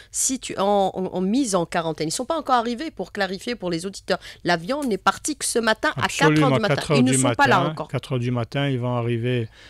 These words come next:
Speaker 2: le, le, ce soir. Et ils reviendront peut-être probablement donc, euh, demain dans la, dans la jour-, la, la matinée, ils seront ici, euh, à Alger.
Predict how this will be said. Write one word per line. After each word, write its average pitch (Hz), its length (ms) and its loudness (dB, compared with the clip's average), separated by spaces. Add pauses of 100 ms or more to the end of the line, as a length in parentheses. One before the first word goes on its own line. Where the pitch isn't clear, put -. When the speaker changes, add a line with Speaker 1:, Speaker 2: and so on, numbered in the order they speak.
(200)
Speaker 2:
le, 117 280 0
le, 113 260 -2
ce - 160 -8
soir. 135 640 0 (460)
Et 127 180 2
ils 123 60 2
reviendront 117 560 -2
peut-être 117 320 -10
probablement 117 720 -4
donc, 113 300 -6
euh, 113 140 -4
demain 113 360 -6
dans 117 140 -6
la, 113 240 -6
dans 113 140 -6
la 110 120 -4
jour-, 113 280 -6
la, 107 180 -8
la 107 140 -8
matinée, 113 480 -6
ils 117 80 -4
seront 113 320 -8
ici, 110 400 -8
euh, 107 100 -8
à 104 140 -10
Alger. 107 420 -4